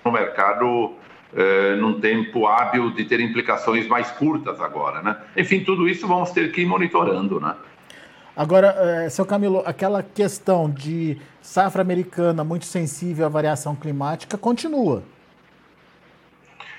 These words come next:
Speaker 1: Continua, e não só pelo plantio, né? Isso nós vamos ver pela frente, né? Eh, porque é um ano de, de muitas irregularidades climáticas mundo afora, né? Então, acho que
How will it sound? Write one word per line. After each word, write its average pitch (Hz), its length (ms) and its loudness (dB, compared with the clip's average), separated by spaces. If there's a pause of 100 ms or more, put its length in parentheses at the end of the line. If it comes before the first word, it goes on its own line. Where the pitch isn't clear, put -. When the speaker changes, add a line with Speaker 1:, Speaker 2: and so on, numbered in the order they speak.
(140)
Speaker 1:
Continua, 175 840 2
e 185 80 2
não 165 200 2
só 202 180 0
pelo 233 220 0
plantio, 190 560 0
né? 90 180 0
Isso 101 160 -2
nós 127 120 0
vamos 139 280 0
ver 131 180 0
pela 180 180 0
frente, 151 480 0
né? 107 340 -2 (420)
Eh, 104 260 4
porque 123 1120 2
é 147 100 2
um 185 160 0
ano 214 420 0
de, 196 720 2
de 170 480 2
muitas 208 520 0
irregularidades 160 840 0
climáticas 151 680 0
mundo 175 260 2
afora, 98 520 2
né? 101 220 -2
Então, 156 680 0
acho 123 380 2
que - 140 -8